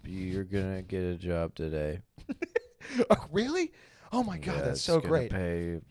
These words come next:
Speaker 1: uh, ma-, amazing money.
Speaker 2: Well, oh my God, wow, that's so, that's incredible,
Speaker 1: Yep.
Speaker 2: seer. How did you, uh, I, how, uh, w-, what job will I be doing?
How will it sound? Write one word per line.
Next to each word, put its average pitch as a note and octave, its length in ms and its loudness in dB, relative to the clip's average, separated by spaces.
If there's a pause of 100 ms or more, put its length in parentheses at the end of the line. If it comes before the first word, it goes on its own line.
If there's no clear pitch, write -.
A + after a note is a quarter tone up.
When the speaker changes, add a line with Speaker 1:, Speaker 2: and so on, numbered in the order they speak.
(100)
Speaker 1:
uh, D#2 640 -2
ma-, D#2 320 -6
amazing F2 500 -2
money. E2 340 -6 (320)
Speaker 2:
Well, A3+ 320 2
oh F#3+ 80 -4
my C#3+ 160 -4
God, B2+ 320 -4
wow, A#2+ 220 -2
that's A#2 160 -6
so, B2 240 -6 (480)
that's - 160 -8
incredible, F3 400 -2
Speaker 1:
Yep. A#2 80 -6
Speaker 2:
seer. C#3 380 -6 (560)
How G#3 120 2
did G#3+ 160 0
you, G3+ 160 -2
uh, F#3 340 0
I, - 40 -6
how, F#3 140 -2
uh, - 160 -8
w-, E3 240 -8
what E3 500 -2
job F3+ 260 -2
will D#3 120 0
I A#2+ 80 0
be A2 120 -8
doing? G2 280 -12